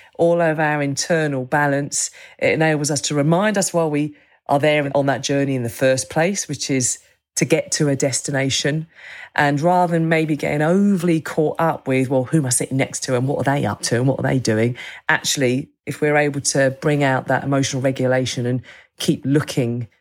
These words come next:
further ahead in the distance, and it may, we may have to remove the dates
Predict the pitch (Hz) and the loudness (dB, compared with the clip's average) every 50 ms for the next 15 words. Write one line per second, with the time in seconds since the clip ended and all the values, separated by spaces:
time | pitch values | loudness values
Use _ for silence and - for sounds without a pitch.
0 | _ _ - - - 160 143 139 139 135 123 131 127 131 117 113 131 123 117 - | _ _ -18 -4 0 0 2 2 2 0 0 -2 -2 -2 -2 -2 -2 -2 -2 -4
1 | - - - _ - 147 135 131 120 - 139 135 - - - 127 110 117 - 151 | -8 -10 -14 _ -4 -2 -2 -2 -2 0 -2 -2 -2 -2 -2 -4 -4 -2 -2 0
2 | 143 143 135 - 160 156 160 165 175 - - 170 170 160 180 185 185 175 - - | 0 0 0 0 -2 0 0 0 0 0 0 0 2 2 2 0 0 0 -2 -2
3 | 180 180 185 185 185 160 185 165 - 185 190 196 - - - - - - | 0 0 2 0 0 0 -2 0 0 0 -2 -2 -4 -4 -4 -4 -4 -4